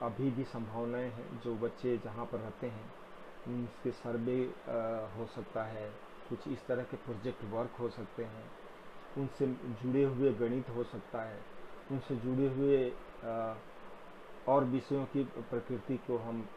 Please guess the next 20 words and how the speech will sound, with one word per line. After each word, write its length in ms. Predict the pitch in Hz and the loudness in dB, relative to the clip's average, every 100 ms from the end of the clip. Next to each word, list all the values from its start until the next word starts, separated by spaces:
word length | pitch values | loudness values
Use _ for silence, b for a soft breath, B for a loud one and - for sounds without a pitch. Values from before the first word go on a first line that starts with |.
| 113 | -4
अ, 180 | 110 | -2
रख 220 | 113 117 - | -2 -4 -4
सकते 280 | 104 - | -6 -4
हैं, 240 | 113 107 - - - - - - - - - | -4 -4 -12 -14 -14 -12 -12 -12 -12 -12 -8
अ, 300 | 113 110 110 110 - - - 117 | -4 -4 -4 -8 -10 -14 -10 -6
जिसमें 260 | 117 127 | -4 -4
सोशल 340 | - 120 - 127 | -4 -4 0 0
साइंस 420 | 123 117 120 - | 2 0 -2 -2
में 220 | 123 117 | 2 2
भी 240 | 113 123 120 | 2 2 0
कुछ 400 | - - - 120 | -2 -10 -6 -6
चीज़ें 500 | - - 117 110 120 | -6 -6 -2 0 0
हम 280 | 113 113 98 | 0 -4 -4
कर 80 | 123 | -4
सकते 340 | 104 117 - 117 | -4 -6 -6 -6
हैं, 120 | 107 | -4
जहाँ 240 | 101 110 | -6 -6
पर 140 | - - | -6 -6
बच्चे 640 | 107 107 104 120 117 110 | -6 -8 -4 0 2 2
आसपास 420 | 110 113 - 110 | 0 -2 -2 -4